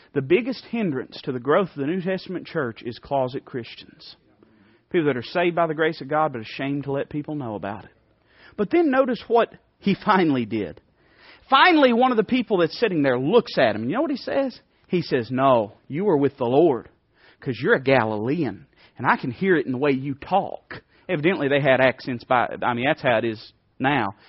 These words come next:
You can tell people from, from, from Knoxville or not. I always laugh. We get a new news anchor,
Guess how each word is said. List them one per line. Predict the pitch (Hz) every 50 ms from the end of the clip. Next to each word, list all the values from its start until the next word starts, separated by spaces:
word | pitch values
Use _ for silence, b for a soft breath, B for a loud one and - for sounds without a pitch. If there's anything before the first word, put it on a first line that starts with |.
| b b b
You | b 165 165
can | 143 117
tell | - - 175 165 139
people | - 160 139 127 - 123 117
from, | - - 117 110 110 - _ -
from, | 131 120 113 110 - b b b b b b
from | - 123 113 110 107 -
Knoxville | 127 139 160 165 - - - - 113 110 107
or | 107
not. | 107 110 110 107 - - _ -
I | 90 - - 131 143
always | 147 151 147 139 131
laugh. | 139 143 160 160 147 -
We | 143 135
get | 131 143 147
a |
new | 143 143 135
news | 135 143 160 165 147 143
anchor, | 135 131 113 - 110